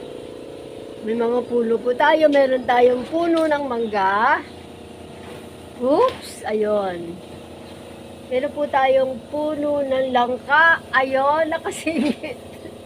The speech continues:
<laughs> Ako lang po nagtanim, kaya pasensya na, maliban. Ito naman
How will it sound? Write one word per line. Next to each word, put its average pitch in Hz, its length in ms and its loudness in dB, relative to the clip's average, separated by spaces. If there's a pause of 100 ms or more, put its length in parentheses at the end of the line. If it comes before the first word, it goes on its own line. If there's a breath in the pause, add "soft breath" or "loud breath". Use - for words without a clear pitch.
<laughs> - 600 -4
Ako 214 180 -4
lang 220 160 0
po 214 80 -10
nagtanim, 202 560 -8
kaya 185 240 -8
pasensya 175 480 -12
na, 185 80 -10
maliban. 175 560 -12 (480)
Ito 285 240 -2
naman 302 600 8